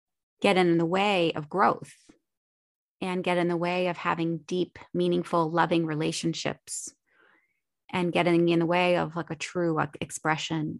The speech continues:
And so this, this form of therapy, uh, you know, oftentimes we think of it as kind of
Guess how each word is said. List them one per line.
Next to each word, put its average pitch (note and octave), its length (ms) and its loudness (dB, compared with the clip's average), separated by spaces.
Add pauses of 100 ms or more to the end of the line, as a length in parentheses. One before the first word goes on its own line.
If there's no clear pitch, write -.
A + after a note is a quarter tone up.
And F#3 160 0
so F#3 240 2
this, G#3+ 400 2
this G#3 200 -2
form C#4+ 360 6
of B3 80 4
therapy, F#3 800 -2
uh, - 220 -4
you G3 80 -2
know, F3 100 0
oftentimes F3+ 640 0
we F3 80 0
think F3 180 -2
of F3 120 0
it E3+ 80 0
as E3 120 -2
kind F3 280 -2
of D#3+ 80 -2